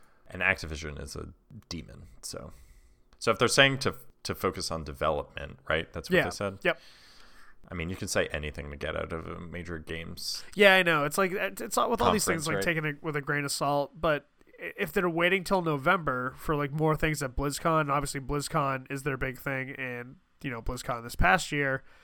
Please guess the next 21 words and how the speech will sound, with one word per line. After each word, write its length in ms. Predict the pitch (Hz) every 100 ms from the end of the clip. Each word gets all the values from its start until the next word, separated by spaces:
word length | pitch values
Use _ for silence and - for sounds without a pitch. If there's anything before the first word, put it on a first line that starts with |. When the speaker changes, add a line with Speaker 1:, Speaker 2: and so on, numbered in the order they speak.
| - - - -
Speaker 2:
it 180 | -
didn't 220 | 143 131 123
go 200 | 123 127
over 160 | 123
so 200 | 123 - 127
well, 420 | 131 120 143 165
as 100 | 139
some, 360 | - 135 123 123 _
some 220 | - 147
may 140 | 127 127
say. 400 | - 139 135 156 - - - - - _ _ _ _ -
So 680 | - 190 165 156 151 151 - _ _ -
I 80 | 180
think 580 | - - 247 294 - - - - - _ _ _ -
they're 240 | 160 160
really 540 | 147 156 214 214 220 190
putting 400 | 202 190 185 170
their, 260 | 160 151 - -
their 220 | - 156
eyes 320 | 147 147 143 151
on 580 | 143 139 135 135 135